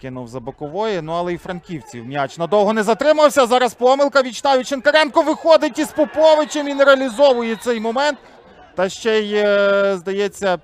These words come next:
завдає ушкодження, о, Поповичу. Ну, потрібна, звичайно ж, тому допомога лікарів. Шинкаренко зараз у нас і, е,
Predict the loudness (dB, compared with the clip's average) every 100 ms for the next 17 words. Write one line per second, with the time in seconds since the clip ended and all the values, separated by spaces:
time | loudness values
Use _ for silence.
0 | _ _ -20 -20 -20 _ -20 -20 _ _
1 | _ -20 -20 -14 -6 -4 -4 -4 -2 0
2 | -2 -8 -4 -4 -4 -8 -12 -10 -10 -10
3 | -12 -14 -14 -12 -6 -4 -4 -6 -12 -12
4 | -12 -12 -10 -12 -12 -14 -14 -14 -16 -16
5 | -14 -14 -12 -8 -8 -8 -10 -10 -10 -10
6 | -12 _ _ _ _ -18 -10 -6 -6 -8
7 | -10 -8 -8 -10 -12 -10 -10 -14 -16 -12
8 | -10 -10 -10 -12